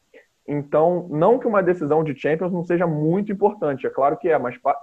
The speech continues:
não é mais uma partida apenas, é mais uma final de Champions. Mas o Bayern chega pra um jogo que ele já tá acostumado, né? Historicamente, o, o clube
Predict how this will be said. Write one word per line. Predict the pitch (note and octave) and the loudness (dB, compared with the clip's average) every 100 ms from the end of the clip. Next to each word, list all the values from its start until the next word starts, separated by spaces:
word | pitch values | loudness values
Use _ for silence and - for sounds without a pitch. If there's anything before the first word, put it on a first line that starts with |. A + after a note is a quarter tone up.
| - | -10
não | B2 B2+ | -8 -2
é | D#3 F#3 - | 0 0 0
mais | D3 E3 D3 | 2 4 4
uma | C#3+ | 0
partida | C#3 C3 - C3+ | -2 -6 -2 -2
apenas, | C3 A#2+ G#2 F2 | 0 -2 -6 -6
é | A2+ | -6
mais | A#2+ C3 | -4 -2
uma | E3+ | -4
final | F3 D#3 | -2 -2
de | F#3 | -2
Champions. | D3+ B2 - _ _ _ _ | -4 -6 -8 _ _ _ _
Mas | - B2+ D3 | -4 0 0
o | |
Bayern | D3+ C#3 D#3+ F3 | 2 4 2 0
chega | - D#3+ E3 F#3+ F#3+ _ _ _ | -4 -2 0 -2 -6 _ _ _
pra | E3 | -2
um | E3+ E3 | 0 0
jogo | E3 F3 | 2 2
que | F3 | 2
ele | F#3 | 0
já | F#3+ | 0
tá | F#3 F#3+ | -2 -4
acostumado, | - G#3+ F#3 D3 B2 G#2+ | -6 -10 -2 -2 -2 -4
né? | A2+ A#2 _ - | -8 -10 _ -20
Historicamente, | - - C#3+ C#3 C3 B2 A#2 A#2 | -6 2 2 2 -2 -4 -6 -6
o, | |
o | - - - | -8 -8 -6
clube | D#3 F#3 D3+ A#2+ | 0 2 2 -2